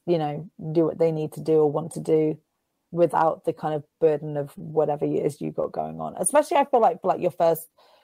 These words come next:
proper time of, like, doing something with someone, like, you know, like, whether it's, like, losing your virginity or just exploring your sexuality, like, you know, if you're going sort of to a level beyond where you've been before,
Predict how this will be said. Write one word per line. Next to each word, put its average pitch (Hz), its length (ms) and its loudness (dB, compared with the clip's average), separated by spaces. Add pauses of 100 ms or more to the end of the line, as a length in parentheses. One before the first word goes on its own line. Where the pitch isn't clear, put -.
(140)
proper 185 220 0
time 160 340 -4
of, 151 160 -8
like, 147 400 -4 (360)
doing 160 260 -4
something - 340 -8
with 160 160 -8
someone, 160 340 -6
like, 165 200 0 (220)
you 214 120 2
know, 185 120 4
like, 175 140 4
whether 190 240 2
it's, - 160 0
like, 160 120 -4
losing 170 300 0
your 165 60 -4
virginity 175 680 0
or 175 180 2
just 165 180 -10
exploring 170 520 -2
your 165 80 -4
sexuality, 165 720 -2
like, 156 300 0
you 180 100 -4
know, 156 220 -4
if 160 120 -8
you're 170 120 0
going 160 400 -4 (400)
sort 180 260 0
of - 60 -20 (600)
to 196 140 0
a - 20 0
level 170 320 2
beyond 160 360 0
where 156 120 2
you've 160 180 -4
been 160 220 -2
before, 165 560 0